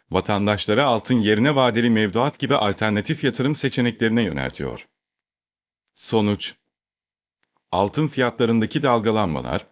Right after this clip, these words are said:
yatırımcılar için önemli bir konu haline geldi. Merkez Bankası kararları, döviz kurları ve piyasa hareketleri altın fiyatlarını etkileyen faktörler arasında yer alıyor. Altın almayı düşünenler,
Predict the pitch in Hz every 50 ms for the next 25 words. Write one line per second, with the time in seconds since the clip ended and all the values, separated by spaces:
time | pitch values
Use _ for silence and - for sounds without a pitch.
0 | _ - 92 95 95 - 101 98 101 92 95 104 131 151 143 117 - 131 123 107
1 | 101 104 104 104 113 151 139 151 143 120 - 135 139 139 123 120 120 113 113 117
2 | 95 73 71 67 65 65 - 67 - _ _ _ _ _ _ _ _ _ _ _
3 | _ _ _ _ _ _ _ _ _ _ _ _ _ _ _ - - 87 107 113
4 | 107 - 127 120 110 95 90 107 113 113 - 135 127 - 147 - 127 110 101 82
5 | 73 67 64 60 - 78 - - _ _ - 82 - 104 104 - - - - 131
6 | 117 113 117 120 135 127 127 120 - 107 110 113 - - 135 123 120 120 - -
7 | 110 - - 113 110 135 131 110 107 - - 156 147 - 135 127 117 - - 117
8 | 113 117 123 - 107 104 - - 117 107 113 123 147 139 - 139 131 - - 135
9 | 127 120 139 151 139 131 127 120 - 123 123 120 113 104 90 76 71 69 65 65
10 | 58 57 - - _ _ _ _ _ _ _ _ _ _ _ _ _ _ _ _
11 | _ _ _ _ _ _ _ _ _ - - 92 98 95 - - 143 147 139 127
12 | 123 120 123 131 147 131 127 - - 120 113 110 101 80 67 65 87 -